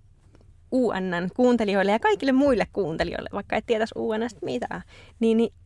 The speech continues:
siunattua ja ihanaa ja toivottavasti aurinkoista kesää sulle.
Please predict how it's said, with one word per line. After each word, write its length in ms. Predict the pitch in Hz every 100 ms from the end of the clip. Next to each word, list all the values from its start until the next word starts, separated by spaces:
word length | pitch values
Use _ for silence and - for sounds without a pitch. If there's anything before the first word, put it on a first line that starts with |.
| -
siunattua 480 | - 302 220 - 196
ja 100 | 196 -
ihanaa 400 | 254 220 202 165
ja 60 | 175
toivottavasti 360 | 233 226 190 -
aurinkoista 520 | 202 185 160 170 180
kesää 380 | 175 175 151 - - -
sulle. 500 | - 220 185 165 175